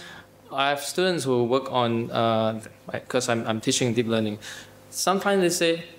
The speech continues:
"Well, Prof, the generate image with low res versus the one that is high res, the low res is more fun because it's open for interpretation."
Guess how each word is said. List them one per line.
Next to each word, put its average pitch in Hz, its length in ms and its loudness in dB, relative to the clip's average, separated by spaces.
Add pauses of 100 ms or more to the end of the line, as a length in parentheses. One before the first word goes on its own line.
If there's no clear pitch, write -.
(320)
"Well, 170 160 2
Prof, 165 340 0
the 131 420 2
generate 185 380 2
image 165 280 2
with 131 200 2
low 165 180 2
res 135 560 0 (220)
versus 147 400 2
the 127 80 4
one 139 260 2
that 120 100 4
is 117 100 2
high 151 160 2
res, 120 380 2 (360)
the 135 80 4
low 170 180 4
res 170 460 2
is 131 100 0
more 127 140 2
fun 123 380 0
because 131 440 2
it's 127 300 0
open 147 240 4
for 113 160 2
interpretation." 113 640 0